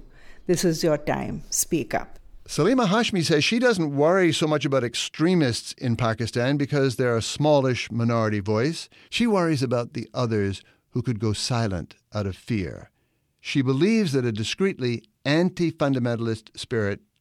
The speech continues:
Speaker 2: of Faiz Ahmed Faiz still speaks to most Pakistanis.
Speaker 1: He was a very,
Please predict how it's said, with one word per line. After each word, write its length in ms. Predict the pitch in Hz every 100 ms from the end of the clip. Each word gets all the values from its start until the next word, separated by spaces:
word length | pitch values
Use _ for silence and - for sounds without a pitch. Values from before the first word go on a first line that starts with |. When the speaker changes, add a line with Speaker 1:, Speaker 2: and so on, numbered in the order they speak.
| _ 107
Speaker 2:
of 180 | 98
Faiz 240 | 147 139 117
Ahmed 240 | 120 117 104
Faiz 300 | 117 101 92 _ _
still 360 | - - 180 170
speaks 380 | - 127 113 -
to 100 | 107
most 260 | 107 104
Pakistanis. 760 | - 95 92 - 78 67 - - - - - -
Speaker 1:
He 220 | - 247
was 640 | 247 247 196 - - - - -
a 300 | - 180 165
very, 760 | 147 208 254 285 311 320 -